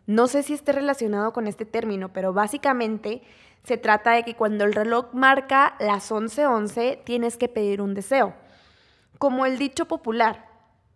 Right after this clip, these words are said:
el once once simboliza un buen momento para meditar, para pedir tu deseo, para traer las cosas que,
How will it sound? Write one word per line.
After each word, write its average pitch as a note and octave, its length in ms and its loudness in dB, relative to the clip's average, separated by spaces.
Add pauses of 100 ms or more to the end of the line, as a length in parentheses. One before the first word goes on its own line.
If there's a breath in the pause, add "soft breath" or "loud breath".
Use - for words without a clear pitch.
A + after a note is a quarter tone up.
(160)
el C4 160 0
once D4+ 260 0
once C#4 500 0
simboliza B3+ 920 -2
un A#3 300 4
buen C#4 200 2
momento A3+ 600 0 (400 loud breath)
para A3+ 180 2
meditar, A3 840 0 (280 loud breath)
para A3 200 0
pedir G#3+ 280 2
tu A3+ 80 0
deseo, A3 720 0 (240 loud breath)
para G#3+ 200 2
traer G#3+ 200 -4
las G#3 160 -6
cosas G#3 260 -14
que, G3 380 -8